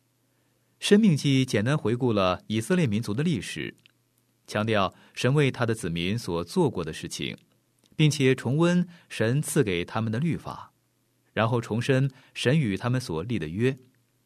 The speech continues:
他们的上一代对神没有信心，因此神就让他们在旷野经历了四十年的漂流生活。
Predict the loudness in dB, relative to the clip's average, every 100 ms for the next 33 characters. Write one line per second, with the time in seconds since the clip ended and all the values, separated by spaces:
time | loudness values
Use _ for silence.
0 | _ _ _ _ _ _ _ _ _ _
1 | 0 2 2 2 2 0 2 0 2 0
2 | 0 0 -2 0 -2 -2 -4 -6 -4 -2
3 | -2 -2 -10 _ _ _ _ -4 -2 0
4 | -2 -2 -6 -20 _ 0 2 2 2 0
5 | 0 0 2 2 0 0 0 0 0 0
6 | -2 0 -2 -6 _ -2 0 2 0 -2
7 | -2 -2 -2 -2 -4 -4 -4 -4 -2 -2
8 | -2 -6 -8 -10 -12 -12 -14